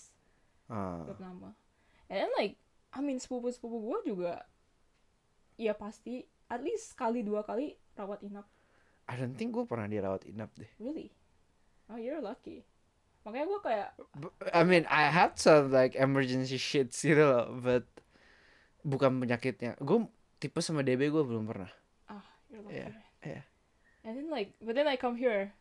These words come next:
Speaker 2: terus teman-teman gue tuh kayak semuanya kayak nggak pernah ada yang dirawat inap. Kayak ke rumah sakit itu jarang gitu loh.
Speaker 1: I think my, my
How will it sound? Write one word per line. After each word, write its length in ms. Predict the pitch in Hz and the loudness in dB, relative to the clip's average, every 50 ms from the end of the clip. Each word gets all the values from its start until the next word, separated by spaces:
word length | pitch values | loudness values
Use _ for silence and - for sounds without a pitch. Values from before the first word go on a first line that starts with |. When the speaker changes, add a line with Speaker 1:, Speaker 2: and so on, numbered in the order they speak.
| _ _ - | _ _ -8
Speaker 2:
terus 240 | - 269 285 - | -6 -6 -4 -4
teman-teman 320 | - 233 226 220 208 202 202 | -6 -10 -10 -10 -10 -8 -8
gue 140 | 196 196 208 | -6 -6 -6
tuh 140 | 208 302 311 | -6 -6 -6
kayak 240 | - 202 175 170 180 | -6 -6 -6 -6 -8
semuanya 240 | - 190 190 202 247 | -10 -10 -10 -10 -10
kayak 240 | - - 208 180 - | -10 -10 -12 -12 -12
nggak 140 | 180 - - | -14 -14 -14
pernah 240 | 185 180 175 180 175 - _ _ _ | -16 -14 -14 -14 -14 -16 _ _ _
ada 160 | - 185 175 180 | -12 -10 -10 -10
yang 160 | 180 180 175 | -10 -10 -12
dirawat 320 | 175 170 170 151 160 175 - | -12 -12 -12 -12 -14 -14 -16
inap. 260 | - 180 170 180 175 _ _ _ _ _ _ _ _ - | -16 -18 -18 -18 -20 _ _ _ _ _ _ _ _ -4
Kayak 320 | - 233 196 - - - | 0 0 0 0 -2 -8
ke 80 | - - | -8 -6
rumah 180 | 220 202 202 | -6 -4 -4
sakit 220 | 208 220 220 220 202 | -4 -6 -6 -6 -6
itu 160 | 214 220 240 | -6 -6 -6
jarang 400 | 208 180 170 175 175 180 180 185 | -6 -6 -6 -6 -8 -10 -12 -14
gitu 160 | 196 196 190 | -14 -16 -18
loh. 80 | 196 196 _ _ _ _ _ - - - - - - - _ _ _ _ _ _ _ _ _ _ _ _ _ _ - | -18 -20 _ _ _ _ _ -20 -20 -20 -20 -20 -20 -20 _ _ _ _ _ _ _ _ _ _ _ _ _ _ -12
Speaker 1:
I 120 | - 139 | -12 -10
think 200 | - - 277 330 | -10 -8 -8 -6
my, 320 | - 131 95 95 101 104 92 | -6 -4 -4 -4 -6 -6 -6
my 200 | 101 104 101 | -4 -4 -4